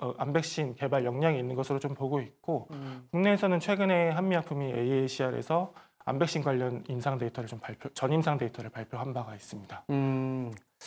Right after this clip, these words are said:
Speaker 2: 이제 암 백신, 뭐,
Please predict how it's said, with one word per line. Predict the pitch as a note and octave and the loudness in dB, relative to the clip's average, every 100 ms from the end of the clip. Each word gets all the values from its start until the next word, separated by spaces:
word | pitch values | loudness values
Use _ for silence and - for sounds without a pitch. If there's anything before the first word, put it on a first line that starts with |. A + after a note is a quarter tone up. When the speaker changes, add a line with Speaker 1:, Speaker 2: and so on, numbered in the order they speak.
| - - - - - - | -12 -12 -12 -14 -6 0
Speaker 2:
이제 | F3 E3+ | 4 8
암 | C#3+ D#3+ F3 E3 B2 | 8 6 4 2 2
백신, | C#3+ - - E3+ C3+ - | -2 -2 2 4 4 -2
뭐, | D#3+ F#3 - | -2 -2 -2